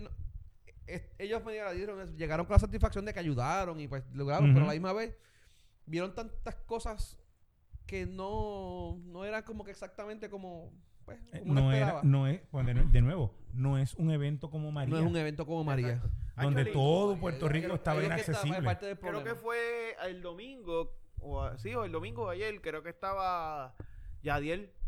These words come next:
Speaker 3: con la fundación de él
Speaker 1: Ujú.
Speaker 3: y creo que tenía varios camiones con provisiones y está en Peñuela, porque Peñuela era uno de los pueblos que
Speaker 1: <laughs>
Speaker 3: au-, fue afectado, pero que no, no, como que, si te das cuenta, no, no, no hablaban de
Speaker 2: No lo
Speaker 3: Peñuela.
Speaker 2: hablan.
Speaker 1: Pues, esta gente fue a Peñuela, creo.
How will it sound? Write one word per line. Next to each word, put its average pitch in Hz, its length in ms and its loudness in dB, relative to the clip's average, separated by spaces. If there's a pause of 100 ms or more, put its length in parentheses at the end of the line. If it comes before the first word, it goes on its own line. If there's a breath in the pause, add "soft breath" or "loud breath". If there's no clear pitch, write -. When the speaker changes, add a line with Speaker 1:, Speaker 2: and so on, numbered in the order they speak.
(200)
Speaker 3:
con 151 160 -8
la 139 120 -8
fundación 156 480 -6
de 190 100 -4
él 202 160 -8
Speaker 1:
Ujú. 147 100 -6
Speaker 3:
y 160 160 -8
creo 151 160 -6
que 156 100 -4
tenía 170 220 -4
varios 170 240 -2
camiones 175 840 -8
con 160 220 -10
provisiones 175 540 -4
y 147 120 -4
está 139 160 -4
en 147 100 -4
Peñuela, 175 500 -2 (480 soft breath)
porque 139 200 10
Peñuela 135 540 -4
era 160 80 -4
uno 160 160 -6
de 156 60 -4
los 156 100 -4
pueblos 165 280 -2 (100)
que 139 100 -2
Speaker 1:
<laughs> - 160 2
Speaker 3:
au-, 143 200 0
fue 160 200 4
afectado, 214 440 6
pero 180 240 12
que 156 140 -2
no, 165 360 4 (220)
no, 160 220 -4
como 156 180 0
que, 143 200 -2 (200)
si 156 100 -6
te 139 80 -2
das 147 120 0
cuenta, 190 320 -2
no, 170 180 -6
no, 165 140 -12
no 156 320 -8
hablaban 180 340 2
de 175 120 -2
Speaker 2:
No 170 40 -2
lo 160 80 -8
Speaker 3:
Peñuela. 123 380 8
Speaker 2:
hablan. 127 200 0
Speaker 1:
Pues, 170 160 0
esta 202 260 6
gente 226 180 0
fue 208 60 -2
a 185 40 0
Peñuela, 147 260 -2
creo. 120 160 -4